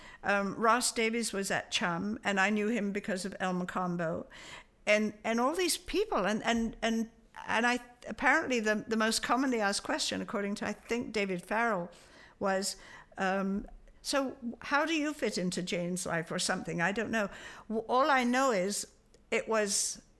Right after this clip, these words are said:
it was humbling, truthfully, because I, and I look at it more as, like, I was just the catalyst for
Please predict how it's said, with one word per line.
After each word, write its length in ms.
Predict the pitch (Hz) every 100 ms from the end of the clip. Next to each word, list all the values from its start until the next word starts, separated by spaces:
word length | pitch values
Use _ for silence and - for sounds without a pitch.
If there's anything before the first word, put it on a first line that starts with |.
| _ _ _ - _ _ _ _ _ -
it 180 | 185
was 720 | - 190 175 175 180 - - - - - -
humbling, 680 | - 208 226 202 170 135 151 - _ - - - -
truthfully, 640 | - 240 - 190 151 151 - _ _ - 180
because 520 | 220 226 185 185 - - - - - _ -
I, 200 | 226 220 -
and 120 | 233 240
I 100 | 247
look 260 | 277 311
at 160 | 247 240
it 100 | -
more 420 | 226 233 240 233
as, 480 | - 190 190 190 -
like, 300 | 175 185 - _ - - - -
I 140 | 214
was 240 | 233 233 220
just 240 | 240 226
the 60 | 208
catalyst 600 | - 220 208 180 165 -
for 340 | - 190 180